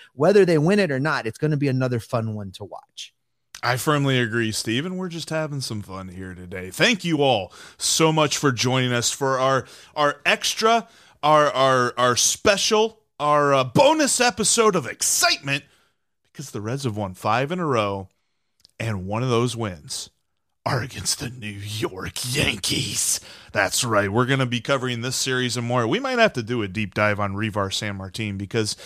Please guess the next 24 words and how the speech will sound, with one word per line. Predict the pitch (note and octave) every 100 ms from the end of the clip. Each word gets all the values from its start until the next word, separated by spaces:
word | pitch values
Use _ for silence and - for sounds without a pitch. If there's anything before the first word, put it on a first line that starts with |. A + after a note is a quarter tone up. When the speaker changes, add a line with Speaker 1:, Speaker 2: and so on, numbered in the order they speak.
| - - -
Speaker 2:
I, | E3
I | C#3 D3
tell | A#3
you | A#3+
what, | F#3 C3+
I, | G#2 G#2+ -
I | A#2
was | A#2
hard | F3 G#3
on | G3 E3+
him | E3+
early, | A#2+ B2 A2+ A2 G#2+ - -
and | B2
I | B2
think | A#2 D3+ C#3
I | B2
need | A#2+ A2+ -
to, | A#2+ A2 G#2+ G#2 G#2
um, | G#2 G2+ G2
Speaker 1:
Deservedly | B2 G3 A3+ A#3+ G3+
Speaker 2:
I | F3+
Speaker 1:
so. | C3+ G2+ - - - - - - -
Speaker 2:
Deservedly | G3+ F#3 C4 A3 E3+
so, | D3 - F#2+